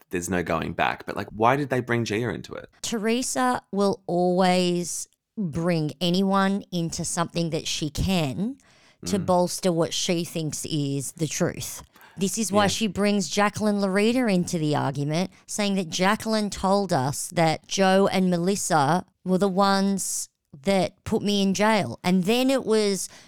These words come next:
Speaker 2: "No, no, they were friends with the guy who did it." What the fuck?
Speaker 1: I know. I didn't buy into any of that. I was like, "I can't."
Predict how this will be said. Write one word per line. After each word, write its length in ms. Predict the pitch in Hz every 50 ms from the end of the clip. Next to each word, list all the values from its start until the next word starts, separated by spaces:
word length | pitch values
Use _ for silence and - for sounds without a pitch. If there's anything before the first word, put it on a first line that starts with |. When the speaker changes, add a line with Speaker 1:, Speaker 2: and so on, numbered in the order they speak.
| _ _
Speaker 2:
"No, 160 | 202 220 220
no, 320 | 220 214 202 190 190 180 - - _
they 180 | - 190 190 196
were 160 | 185 190 190
friends 720 | 180 - - - - 208 208 214 220 226 233 240 240 220
with 240 | 196 226 220 - -
the 100 | - 202
guy 440 | 170 156 180 170 165 160 160 160 165
who 240 | 151 131 165 175 165
did 240 | 143 156 160 165 151
it." 240 | 135 98 87 - - _ _ _ _ _
What 600 | - 185 196 247 330 403 - - - - - - - _ _ -
the 300 | 220 196 180 247 233 208
fuck? 600 | - - - - 254 269 330 349 - - _ - - - - - - - - 78 - - -
Speaker 1:
I 200 | 131 131 131 131
know. 140 | 123 113 101
I 140 | 104 120
didn't 220 | 127 143 143 135 123
buy 160 | 117 110 104
into 340 | 98 98 98 98 - - -
any 220 | 92 92 92 90 87
of 160 | 85 82 -
that. 340 | - 85 85 85 - - _ _
I 80 | 98
was 140 | 101 98 95
like, 140 | 104 101 -
"I 60 | 117
can't." 460 | - - - 113 95 87 82 80 -